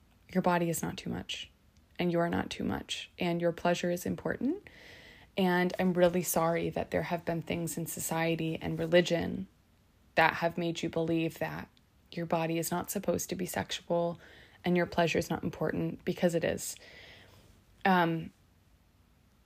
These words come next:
the whole topic is really diverse. Bodies are really unique.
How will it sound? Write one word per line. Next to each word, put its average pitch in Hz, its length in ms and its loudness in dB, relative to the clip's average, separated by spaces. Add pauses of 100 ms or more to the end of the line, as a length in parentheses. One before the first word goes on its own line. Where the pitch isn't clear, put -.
(440)
the 190 120 4
whole 202 340 0
topic 180 600 0
is 165 180 -6
really 175 160 4
diverse. 170 540 -2 (180)
Bodies 170 560 0
are 170 120 2
really 175 800 -2 (440)
unique. 185 720 0